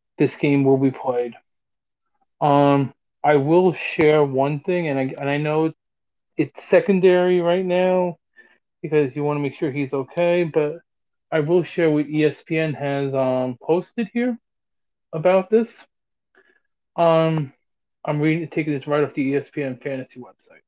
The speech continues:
<clears throat> "Due to the circumstances of Monday's Buffalo Bills versus Cincinnati Bengals game, E S P N Fantasy Football will officially score fantasy matchups for Week seventeen and Week eighteen, if applic-, applicable,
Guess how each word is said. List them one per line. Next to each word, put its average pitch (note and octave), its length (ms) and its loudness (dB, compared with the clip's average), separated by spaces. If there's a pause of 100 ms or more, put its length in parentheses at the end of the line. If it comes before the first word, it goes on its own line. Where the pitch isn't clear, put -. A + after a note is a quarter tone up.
(160)
<clears throat> G3 200 -2 (1600)
"Due F#3+ 220 4
to G3+ 80 4
the G3 60 0
circumstances E3+ 840 0
of C#3+ 220 -2
Monday's E3 600 0 (160)
Buffalo E3 400 0
Bills D3 420 2
versus C#3 300 -8
Cincinnati D3+ 560 -6
Bengals B2+ 480 -4
game, A#2+ 280 -14 (640)
E D3 120 4
S D#3+ 120 2
P - 160 -2
N E3 160 2
Fantasy D#3 460 -2
Football C#3+ 440 0
will C#3 180 -2
officially D#3+ 480 -4
score D3 360 -2
fantasy D3 460 -8
matchups C#3 500 -6 (580)
for C3+ 100 -2
Week C3+ 260 -2
seventeen C#3 880 -2 (400)
and C#3 140 -4
Week C3 200 0
eighteen, D3+ 340 2
if C3+ 120 -4
applic-, C3+ 420 -2 (180)
applicable, C3 680 -6